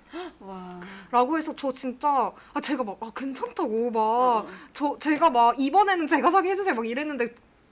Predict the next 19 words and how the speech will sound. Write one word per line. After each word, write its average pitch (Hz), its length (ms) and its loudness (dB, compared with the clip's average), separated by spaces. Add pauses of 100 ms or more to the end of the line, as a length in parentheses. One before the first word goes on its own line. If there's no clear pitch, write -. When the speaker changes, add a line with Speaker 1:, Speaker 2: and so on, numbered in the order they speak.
(100)
Speaker 2:
저 285 240 0
한 294 180 -6
이 220 120 -4
박 349 120 -4
삼 415 140 2
일 277 100 -2
내내 190 200 -10
다 240 340 -4
사주셨어요. 226 480 -10 (160)
Speaker 1:
<gasps> - 180 -20
진짜, - 240 -16 (100)
진짜 - 440 -18
천사. 285 380 -8
Speaker 2:
그래서 320 160 2
제가 277 360 2
한국 427 340 2
와가지고 226 440 -2
계속 262 260 -2
연락해요. 202 380 -6